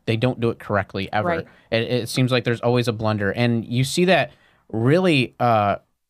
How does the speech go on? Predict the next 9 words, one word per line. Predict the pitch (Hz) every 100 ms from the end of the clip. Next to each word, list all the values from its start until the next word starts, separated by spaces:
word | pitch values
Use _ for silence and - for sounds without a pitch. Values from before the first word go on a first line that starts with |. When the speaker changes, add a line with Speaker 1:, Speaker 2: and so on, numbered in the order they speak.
| _
Speaker 1:
profoundly | - 135 131 143 208 135 120 - 120 _
even | 135 139 143
within | 131 131 131
the |
Democratic | 120 120 123 127 113
Party. | - 185 110
So | - 117
just, | 123 135 131
m-, | 120 120